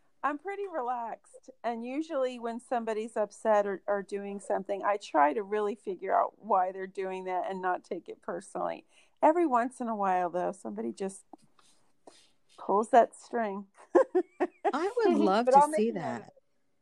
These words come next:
Speaker 2: I've never
Speaker 1: It doesn't
Speaker 2: seen
Speaker 1: happen.
Speaker 2: it.
Speaker 1: It doesn't happen very often.
Speaker 2: I really haven't.
Speaker 1: Think about
Speaker 2: But
Speaker 1: it.
Speaker 2: yeah, I think that that would be a good challenge for us. Just like, um, meditation was great last week, and,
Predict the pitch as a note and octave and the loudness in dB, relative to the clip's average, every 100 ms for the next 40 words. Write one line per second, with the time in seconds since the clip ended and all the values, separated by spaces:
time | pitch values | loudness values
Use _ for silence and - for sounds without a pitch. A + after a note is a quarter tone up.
0 | _ _ - G3 C4+ D4 C4+ B3+ - G3 | _ _ -4 0 2 4 4 2 0 2
1 | A3+ E3+ C3 - _ _ - _ _ _ | 4 4 0 -4 _ _ -20 _ _ _
2 | D4 A3+ B3+ A#3+ A#3 A3+ A3+ A3 G3 F3 | -20 -14 -14 -14 -12 -10 -10 -14 -12 -10
3 | E3+ G3 F#3+ - - G3 _ _ _ _ | -6 -6 -6 -10 -14 -16 _ _ _ _
4 | _ _ _ - G3+ G3+ G3+ A#3+ A3 F3+ | _ _ _ 0 0 6 6 8 4 4
5 | F3+ G#3+ F3+ D3 D3 _ _ - - - | 0 0 0 -2 -4 _ _ -18 -18 -16
6 | - F3 F#3 D4+ G4 F#4 B3+ D4+ D4 C#4+ | -14 -4 4 8 8 8 6 4 0 2
7 | C4+ C4 A#3+ A#3+ B3 A3 A3+ G#3+ A3+ G#3 | 6 6 6 4 2 4 2 2 0 2
8 | G3+ G#3 F#3 F3 E3 D3 E3 - _ _ | 2 0 2 4 4 2 0 -8 _ _
9 | _ - A3 A3 - G3+ G3 - F#3 F#3 | _ 2 2 2 2 4 4 0 -2 0
10 | G3 F3+ G#3 - G3 G3+ G3+ F#3+ F#3 G3 | 2 2 2 4 2 2 0 0 4 6
11 | F#3+ - D#3 E3 - - G#3+ A3 G#3+ F#3 | 6 4 2 2 0 2 4 4 2 0
12 | D#3+ | 0